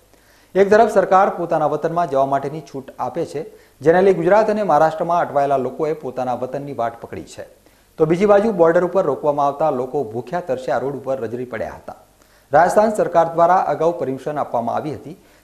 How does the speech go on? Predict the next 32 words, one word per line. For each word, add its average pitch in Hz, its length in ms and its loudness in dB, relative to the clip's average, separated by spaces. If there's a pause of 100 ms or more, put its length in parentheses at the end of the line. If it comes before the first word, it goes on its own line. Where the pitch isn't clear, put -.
(100)
ત્યારબાદ 196 420 6
ચાર 170 220 6
પાંચ 175 280 0
દિવસ 160 280 -4
બાદ 156 180 2
ફરીથી 139 360 -10
બોર્ડરને 131 460 -2
સીલ 127 220 -12
કરવામાં 113 400 -6
આવી - 160 -10
હતી. - 220 -20 (580)
ત્યારબાદ 170 360 4
થોડા 180 180 4
દિવસ 180 300 -2
બાદ 175 220 2
ફરીથી 160 460 -6
બોર્ડરને 147 480 -2
ખુલ્લી 135 280 -8
મૂકવામાં 117 460 -6
આવી 98 140 -12
હતી. - 220 -20 (680)
સરકાર 190 300 4
દ્વારા 214 260 4
ફોર્મ 175 300 0
ભરાવ્યા 147 300 4
બાદ 151 220 2
રાજસ્થાનમાં 131 600 -2
પ્રવેશ 127 320 -8
આપવામાં 113 380 -4
આવી 113 160 -8
રહ્યો 120 160 -4
હતો, 104 220 -12